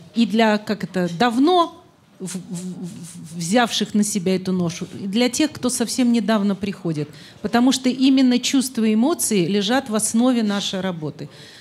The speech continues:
Вот меня много раз, а сейчас снова и снова спрашивали: «А почему тогда,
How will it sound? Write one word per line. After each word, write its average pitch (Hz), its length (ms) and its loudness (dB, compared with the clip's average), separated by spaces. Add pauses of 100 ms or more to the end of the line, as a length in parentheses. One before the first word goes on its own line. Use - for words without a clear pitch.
(160)
Вот 208 240 -4 (280)
меня 254 300 8
много 285 440 6
раз, 208 460 2 (400)
а 208 100 -2
сейчас 285 420 2
снова 269 280 4
и 262 40 4
снова 214 300 -2
спрашивали: 208 600 0
«А 262 80 -2
почему 339 420 0
тогда, 214 640 2